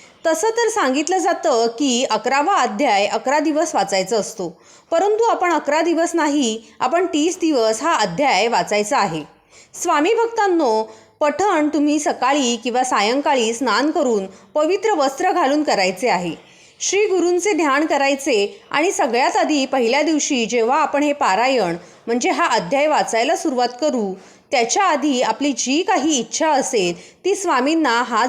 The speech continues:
जोडून बोलायची आहे की, "मी हा अध्याय या गोष्टीसाठी वाचत आहे" किंवा "ही समस्या माझी दूर व्हावी म्हणून मी हा अध्याय वाचत आहे" किंवा "ही इच्छा माझी पूर्ण व्हावी म्हणून मी हे वाचत आहे."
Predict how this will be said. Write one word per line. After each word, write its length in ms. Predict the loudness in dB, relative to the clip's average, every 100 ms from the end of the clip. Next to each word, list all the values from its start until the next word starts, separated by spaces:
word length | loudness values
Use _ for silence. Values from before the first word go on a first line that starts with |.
| 0
जोडून 260 | 0 0
बोलायची 480 | 0 0 0 0 0
आहे 460 | -2 -2 -6 -12 _ _ -20 _
की, 120 | 0
"मी 160 | 2 2
हा 280 | 2 2 0
अध्याय 500 | 0 0 2 2 0 -6 -6
या 200 | 0 0
गोष्टीसाठी 640 | 2 -2 -2 -2 -2 -2 0
वाचत 340 | 0 -2 -2
आहे" 220 | -4 -6 -14 _ -20 _ _
किंवा 400 | -2 0 2 2
"ही 220 | 2 0
समस्या 600 | 0 0 0 0 0 2
माझी 260 | 2 0 -2
दूर 400 | -2 -2 0 -2 -2
व्हावी 460 | 0 0 0 -2 -6 -16 _
म्हणून 320 | -2 0 2
मी 100 | 2
हा 200 | 2 2
अध्याय 420 | 0 0 0 2 2
वाचत 380 | 0 0 -2
आहे" 220 | -2 -4 -10 -16 -20 _ -4
किंवा 400 | -2 0 2 2
"ही 260 | 2 0
इच्छा 480 | 0 -2 -2 0 2
माझी 260 | 0 0 -2
पूर्ण 300 | -2 0 2
व्हावी 500 | 2 0 0 0 -4 -10 -16 -4
म्हणून 340 | 0 2 2
मी 100 | 2
हे 160 | 2 2
वाचत 400 | 0 -2 -2 -4
आहे." 260 | -4 -6